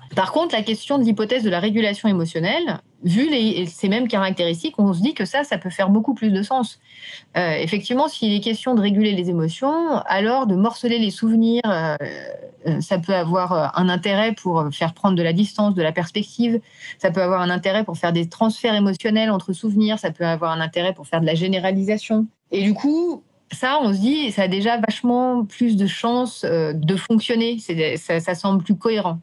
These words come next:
On a une hypothèse qui a l'air d'être cohérente avec des mécanismes qui sont mis en jeu au cours du rêve. Et puis, la question de la créativité, évidemment, euh, là,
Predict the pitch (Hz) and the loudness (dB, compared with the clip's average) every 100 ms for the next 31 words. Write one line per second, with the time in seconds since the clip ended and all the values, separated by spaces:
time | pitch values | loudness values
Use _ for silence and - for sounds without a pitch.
0 | 175 160 165 180 190 202 220 233 - 165 | -2 0 2 2 0 -2 -4 -4 -2 -2
1 | 170 156 - 196 190 220 202 165 175 165 | -2 -4 -2 -2 0 0 0 0 -2 0
2 | 170 202 - - 175 175 160 156 160 147 | 0 -2 -2 -8 -2 0 0 0 0 -2
3 | 139 160 151 226 294 - - - 175 175 | -2 -2 0 0 0 -6 -16 -8 -4 0
4 | 262 208 208 202 - 254 170 - 175 170 | 0 0 -2 -4 0 2 0 0 -2 -2
5 | 160 156 262 262 - - 165 175 180 202 | -4 -4 -2 -2 -4 -2 0 2 2 2
6 | 247 247 160 151 - - | 2 2 0 -2 -4 -6